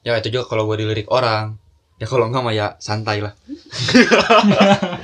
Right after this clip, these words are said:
Karena gini, kadang kan orang yang ngatur hidup gue itu, apa ya istilahnya? Ya cuman benci gue kan, cuma benci gue dari satu sisi. Sedangkan belum, dia belum tahu sisi gue yang lain.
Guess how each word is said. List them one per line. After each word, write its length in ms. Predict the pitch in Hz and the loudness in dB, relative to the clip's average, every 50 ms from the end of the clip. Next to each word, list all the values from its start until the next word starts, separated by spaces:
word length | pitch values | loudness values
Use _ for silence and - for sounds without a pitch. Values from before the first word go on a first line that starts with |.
| - - - - - - - - | -10 -12 -10 -10 -10 -10 -10 -8
Karena 180 | - 123 139 139 | -4 -2 -2 0
gini, 300 | 131 147 156 160 151 - 427 415 - - - - - - - - - _ _ - - _ _ _ _ _ _ | 0 2 2 2 2 0 0 -2 -2 -6 -10 -12 -14 -16 -18 -20 -20 _ _ -20 -20 _ _ _ _ _ _
kadang 220 | - 123 131 147 147 | -6 -4 -4 -4 -4
kan 140 | 165 175 | -4 -4
orang 220 | 135 135 135 135 131 | -2 -2 -2 -2 -2
yang 160 | 131 127 127 | -4 -4 -2
ngatur 500 | 127 123 - - 127 123 120 135 139 - _ _ _ | -4 -6 -6 -6 -6 -6 -4 -6 -8 -10 _ _ _
hidup 240 | - 123 123 123 - | -12 -10 -10 -10 -6
gue 140 | - 127 123 127 | -4 -4 -4 -4
itu, 360 | 127 - - 175 170 - - _ _ _ _ _ _ _ _ _ _ | -4 -6 -8 -8 -8 -8 -12 _ _ _ _ _ _ _ _ _ _
apa 240 | - - - 120 117 | -18 -8 -4 -4 -4
ya 100 | 131 143 | -4 -4
istilahnya? 460 | 139 - 131 127 131 139 156 156 - _ _ _ _ _ _ | -6 -8 -8 -8 -8 -8 -10 -12 -14 _ _ _ _ _ _
Ya 100 | - 151 | -4 -4
cuman 420 | 151 - 139 135 131 127 123 120 110 | -2 -2 -2 -2 -2 -2 -4 -6 -6
benci 320 | 117 131 127 - - 131 | -6 -6 -6 -6 -6 -6
gue 220 | 120 120 127 160 160 | -2 2 2 2 2
kan, 200 | 160 170 170 160 _ | 2 0 -6 -10 _
cuma 180 | - 135 135 127 | -2 0 0 0
benci 280 | 127 131 120 - 143 | 0 -2 -2 -2 -2
gue 140 | 127 135 156 | 2 2 4
dari 420 | 151 135 135 139 135 135 - - _ | 4 6 4 2 0 -2 -6 -10 _
satu 320 | _ - - 131 120 - | _ -16 -12 -10 -8 -6
sisi. 420 | 127 135 135 - - 160 139 - _ _ _ _ _ _ _ | -6 -6 -4 -4 -4 -4 -4 -6 _ _ _ _ _ _ _
Sedangkan 360 | - 123 117 117 - - 147 | -10 -8 -8 -6 -4 -4 -4
belum, 180 | 139 131 127 123 | -4 -4 -6 -6
dia 120 | - 127 139 | -4 -4 -4
belum 240 | 139 139 135 131 | -4 -4 -6 -4
tahu 140 | 117 120 135 | -2 -2 -2
sisi 180 | 131 127 127 131 | -2 -4 -6 -6
gue 140 | 117 127 135 | -2 -2 0
yang 140 | 139 135 | 0 0
lain. 360 | 135 135 143 147 147 143 143 | 0 0 0 0 -2 -4 -10